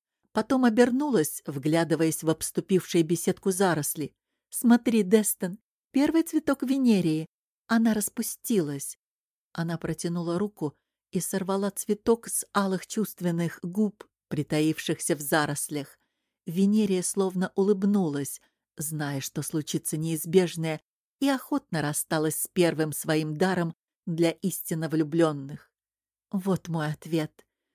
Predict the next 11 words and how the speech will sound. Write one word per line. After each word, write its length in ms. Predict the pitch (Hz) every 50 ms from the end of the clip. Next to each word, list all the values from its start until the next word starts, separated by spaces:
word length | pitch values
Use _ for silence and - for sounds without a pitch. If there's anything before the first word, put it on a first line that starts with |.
| _ _ _
Крохотный 560 | - - 185 180 170 - 190 180 - 180 175
золотистый 640 | 165 165 175 170 175 170 - - 185 - - - 180
цветок 540 | 170 - - 180 175 170 - - 196 196 -
с 100 | - -
пятью 400 | - 170 160 - - 175 180 165
ароматными 680 | - - 170 165 170 170 180 180 - - 175 165 160 170
лепестками 760 | 165 170 165 - 170 - - - - - 202 196 185 190 185 - _ _ _ _ _ _ _ _
лег 360 | - 196 196 202 180 - -
в 120 | 170 156 170
руку 260 | 170 165 - - 170
Дестона. 640 | 160 160 170 156 - - - - 147 135 139 135 -